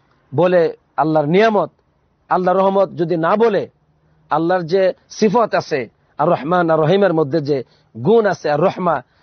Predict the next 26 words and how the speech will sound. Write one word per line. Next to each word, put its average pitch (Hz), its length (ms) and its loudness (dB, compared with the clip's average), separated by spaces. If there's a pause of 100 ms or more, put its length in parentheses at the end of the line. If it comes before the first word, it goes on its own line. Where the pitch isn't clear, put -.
(120)
এটাকে 175 400 -2
কেউ 170 160 0
যদি 151 220 0
ব্যাখ্যা 156 320 0
করে 151 200 0
আল্লাহ 151 240 2
নিয়ামত 214 400 2
দ্বারা, 165 340 0 (320)
যে 151 160 -6
এটার 165 280 -2
অর্থ 170 240 -4
হলো 220 140 0
নিয়ামত 240 420 2
আল্লাহর, 131 280 -4 (300)
বলছে 131 200 -8
তাহলে 151 360 0 (280)
এই 147 140 -2
ব্যাখ্যা, 160 640 0
এই 127 120 -2
তাফসির 160 400 -2
হলো 190 180 2 (260)
বেদাতি 185 520 0
তাফসির, 120 400 -10 (220)
ওইটা 185 280 0
হলো 185 160 2
মুবতাদি, 180 540 0